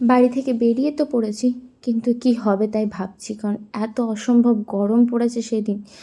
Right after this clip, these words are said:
কিন্তু তাও ভিড়টাও ছিল প্রচুর, দেখতেই পাচ্ছ। আমরা তারপর লঞ্চে উঠে গেলাম, তারপর একে একে সবাই উঠে পড়লো। আর লঞ্চ যত, ভিড়টা ছিল অনেকটাই বেশি।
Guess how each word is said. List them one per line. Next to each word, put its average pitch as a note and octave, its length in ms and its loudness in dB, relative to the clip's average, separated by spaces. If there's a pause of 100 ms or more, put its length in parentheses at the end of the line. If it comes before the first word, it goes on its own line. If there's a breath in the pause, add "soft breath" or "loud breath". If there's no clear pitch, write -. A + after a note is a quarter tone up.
কিন্তু D#4 340 -2
তাও A#3+ 220 2
ভিড়টাও G#3 480 0
ছিল G3 260 2
প্রচুর, F#3 420 -6 (140)
দেখতেই G#3+ 340 2
পাচ্ছ। A3+ 380 -6 (180)
আমরা A3+ 280 -2
তারপর A3+ 340 -4
লঞ্চে G3 420 0
উঠে A3 180 -2
গেলাম, G#3+ 260 -2
তারপর G#3+ 180 -4
একে F#3+ 240 0
একে G3+ 200 -4
সবাই G3 420 -2
উঠে G3 200 -4
পড়লো। G3 380 -4 (460 loud breath)
আর F#3+ 220 0
লঞ্চ G3 320 0
যত, G3 120 -2 (460)
ভিড়টা A3+ 460 2
ছিল A#3+ 240 2
অনেকটাই G3+ 520 2
বেশি। G3 340 0